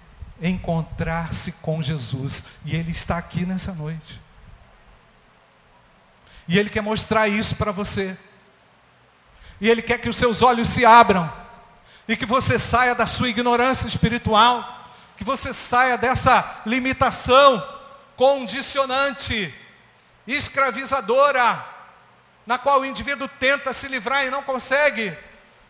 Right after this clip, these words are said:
Então toda a ira de Deus está sobre, toda a ira de Deus e toda a condenação que nós merecemos foram derramadas um dia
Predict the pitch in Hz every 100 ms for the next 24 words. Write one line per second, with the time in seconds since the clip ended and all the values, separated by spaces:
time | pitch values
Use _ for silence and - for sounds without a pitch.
0 | - 220 - 285 277 - 277 294 277 254
1 | 269 294 254 214 160 - - - - -
2 | 160 240 202 269 277 202 160 - - -
3 | - _ - - - _ _ _ _ -
4 | - 208 - 254 262 247 - - - -
5 | _ _ _ - 185 247 262 240 233 226
6 | - 254 285 277 262 285 247 247 214 285
7 | 214 240 277 294 277 285 277 269 226 -
8 | 269 285 - 240 262 285 220 269 254 -
9 | 240 269 294 220 165 - - _ - _
10 | _ _ - 254 277 262 269 247 220 233
11 | 269 220 196 170 - - - _ _ -
12 | 262 233 170 269 285 233 170